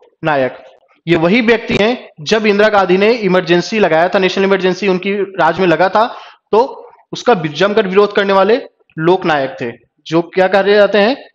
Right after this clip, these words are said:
जयप्रकाश नारायण। तो जयप्रकाश नारायण के नाम पे एक एयरपोर्ट भी है। तो जयप्रकाश नारायण एयरपोर्ट कहां पे है? जल्दी आंसर करिए इसका कमेंट बॉक्स में। जयप्रकाश नारायण एयरपोर्ट कहां पे है?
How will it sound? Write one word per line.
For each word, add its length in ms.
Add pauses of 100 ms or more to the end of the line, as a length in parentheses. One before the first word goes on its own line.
(100)
जयप्रकाश 560
नारायण। 260
तो 360
जयप्रकाश 520
नारायण 300
के 100
नाम 160
पे 160
एक 160
एयरपोर्ट 400
भी 160
है। 100
तो 300
जयप्रकाश 460
नारायण 280
एयरपोर्ट 380
कहां 160
पे 220
है? 200
जल्दी 160
आंसर 220
करिए 180
इसका 260 (160)
कमेंट 180
बॉक्स 220
में। 160 (4000)
जयप्रकाश 540
नारायण 240
एयरपोर्ट 320
कहां 140
पे 140
है? 120